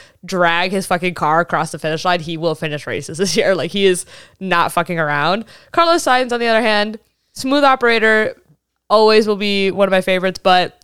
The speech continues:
I think Ferrari is kind of fucking him over a little bit, so we'll see. Um, I'll, I'll be, I'll be pleasantly surprised.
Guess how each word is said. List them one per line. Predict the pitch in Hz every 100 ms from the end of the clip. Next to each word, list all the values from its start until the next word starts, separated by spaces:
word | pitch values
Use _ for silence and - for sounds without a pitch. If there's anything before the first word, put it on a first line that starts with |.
| -
I | 180
think | 180
Ferrari | 175 180 165 160
is | 165
kind | 170
of | 156
fucking | 165 165
him | 151
over | 147 147
a | 147
little | 143
bit, | 143 139 -
so | 156 151
we'll | 262
see. | 277 165 - - _ _ _
Um, | - 190 190 180 170
I'll, | - 214 -
I'll | 240 277
be, | 302 285 -
I'll | 233
be | 294
pleasantly | 233 208 185
surprised. | 175 160 151 151